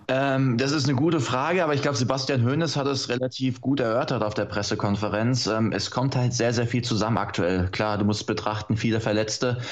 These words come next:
Ich denk jetzt einfach mal an Benny Hübner, Kapitän, Innenverteidiger, ein Anker da hinten, Pavel Kadajabek, rechts hinten auch ein Anker, ein Antrieb, fehlt halt auch schon seit Ewigkeiten. Dazu kommen noch die ganzen Corona-Erkrankungen.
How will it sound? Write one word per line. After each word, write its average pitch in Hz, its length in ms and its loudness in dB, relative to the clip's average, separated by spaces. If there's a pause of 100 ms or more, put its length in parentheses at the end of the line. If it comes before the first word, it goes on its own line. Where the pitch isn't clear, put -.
(180)
Ich 95 140 -4
denk 104 180 0
jetzt 101 160 -2
einfach 101 200 0
mal 98 160 0
an 98 120 2
Benny 101 220 2
Hübner, 110 380 0
Kapitän, 107 560 0
Innenverteidiger, 104 800 2
ein 98 220 0
Anker 117 300 0
da 113 80 2
hinten, 107 380 2
Pavel 104 240 0
Kadajabek, 104 720 0
rechts 107 260 -2
hinten 107 280 0
auch 98 260 -2
ein 110 120 0
Anker, 107 280 0
ein 101 140 0
Antrieb, 110 520 -2 (300)
fehlt 117 220 0
halt 110 160 0
auch 113 160 -2
schon 123 160 0
seit 110 180 0
Ewigkeiten. 104 220 0 (340)
Dazu 101 300 -2
kommen 107 180 0
noch 104 120 2
die 104 100 0
ganzen 101 320 0
Corona-Erkrankungen. 104 1120 0